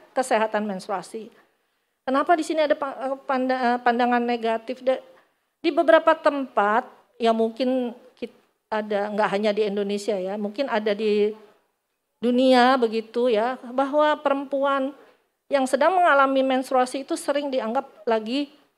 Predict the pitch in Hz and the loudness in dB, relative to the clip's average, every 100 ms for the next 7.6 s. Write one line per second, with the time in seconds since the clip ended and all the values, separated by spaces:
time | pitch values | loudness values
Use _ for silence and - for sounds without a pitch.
0 | _ _ _ - 233 233 240 254 247 240 | _ _ _ -2 0 0 0 0 2 -2
1 | 240 262 269 247 208 185 190 247 277 - | 2 2 2 4 4 4 2 4 4 0
2 | - _ _ 254 233 240 233 302 381 - | -18 _ _ 0 4 4 6 6 6 2
3 | - _ _ _ _ _ _ _ _ 220 | -20 _ _ _ _ _ _ _ _ -2
4 | 220 220 226 226 233 220 220 214 226 - | 0 4 4 4 4 6 4 2 -2 -8
5 | - 214 233 233 226 240 254 320 302 240 | -10 -6 6 8 10 10 12 10 8 4
6 | 240 262 294 269 226 233 240 247 254 - | 2 2 2 0 0 6 8 8 6 2
7 | 294 240 202 180 202 | 0 0 -2 -6 -8